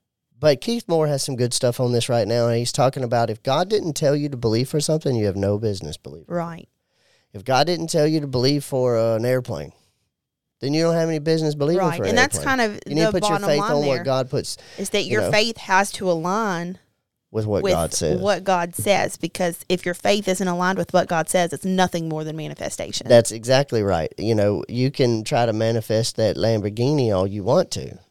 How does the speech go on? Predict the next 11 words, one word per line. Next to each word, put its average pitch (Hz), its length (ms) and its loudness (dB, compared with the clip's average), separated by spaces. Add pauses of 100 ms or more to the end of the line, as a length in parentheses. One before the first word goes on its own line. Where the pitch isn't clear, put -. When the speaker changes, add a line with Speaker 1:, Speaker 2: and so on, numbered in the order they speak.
(1040)
Speaker 1:
You 143 160 0
can 160 120 2
believe 160 440 0
God 160 300 0
for 160 120 0
this 143 200 0
Lamborghini 135 720 2
all 135 120 4
you 190 160 -4
want 208 240 2
to. 95 220 -4